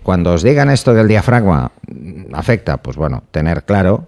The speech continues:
que afecta, pero es que es lo que menos afecta. Mira, os pongo un ejemplo muy sencillo. De disparar con un cincuenta a disparar con un cien es más del doble lo que se reduce la profundidad de campo. Pero pasar de,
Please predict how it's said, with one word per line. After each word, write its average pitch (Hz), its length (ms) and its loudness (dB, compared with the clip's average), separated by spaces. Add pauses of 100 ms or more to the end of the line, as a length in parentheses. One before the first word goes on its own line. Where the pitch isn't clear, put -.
(120)
que 62 80 -10
afecta, 87 540 -2
pero 76 180 -2
es - 100 -6
que 85 120 -6
es 76 100 -4
lo 85 100 -2
que 69 120 -6
menos 69 240 -6
afecta. - 320 -10
Mira, 90 240 2
os 92 100 -4
pongo 117 240 0
un 113 80 4
ejemplo 92 320 2
muy 90 140 2
sencillo. 67 500 -4 (760)
De 98 240 2
disparar 110 400 2
con 175 100 2
un 165 100 4
cincuenta 92 380 2
a 87 60 4
disparar 101 380 0
con 135 120 2
un 117 100 6
cien 139 380 2 (140)
es 104 160 0
más 139 240 4
del 123 180 4
doble 67 360 -2 (500)
lo 95 160 -2
que 90 80 -4
se 101 160 0
reduce 98 400 2
la 98 80 0
profundidad 87 400 0
de 78 80 0
campo. - 400 -10 (1080)
Pero 104 340 2
pasar 104 600 0
de, 85 600 0